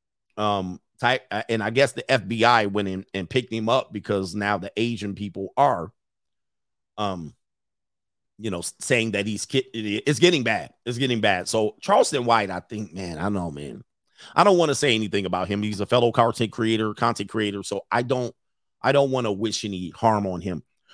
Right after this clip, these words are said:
But he has a risk. He's taking a riskier approach to content creation that allows people to hate and do things to him, right? So he, he should be careful. But again, that's the kind of lane that he took as a content creator.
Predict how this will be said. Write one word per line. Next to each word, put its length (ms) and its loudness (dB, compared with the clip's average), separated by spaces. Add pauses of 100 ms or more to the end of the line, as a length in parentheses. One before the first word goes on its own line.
(120)
But 100 4
he 100 0
has 180 4
a 60 2
risk. 300 0
He's 180 -4
taking 260 2
a 60 0
riskier 720 -2 (280)
approach 500 2
to 100 -4
content 380 0
creation 500 -2 (520)
that 300 0 (120)
allows 440 4
people 300 -4
to 100 -14
hate 440 -2 (120)
and 160 -2
do 180 -2
things 600 -6
to 180 0
him, 260 -4
right? 240 -2 (520)
So 280 0
he, 340 -6
he 200 -4
should 340 4
be 140 -8
careful. 440 4
But 280 2
again, 340 -2
that's 220 2
the 120 -4
kind 220 0
of 80 -2
lane 240 -2
that 140 2
he 120 -4
took 220 0
as 140 4
a 80 -2
content 360 2
creator. 380 -2